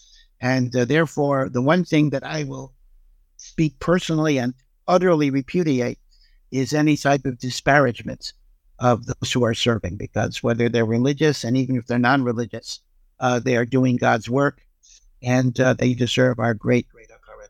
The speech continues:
Hatov. But again, but having said that, from a religious perspective,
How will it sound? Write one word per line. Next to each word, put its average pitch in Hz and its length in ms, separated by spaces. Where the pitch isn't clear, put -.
Hatov. - 300
But 139 140
again, 190 300
but 127 140
having 131 300
said 143 280
that, 113 220
from 135 180
a 127 60
religious 143 460
perspective, 143 760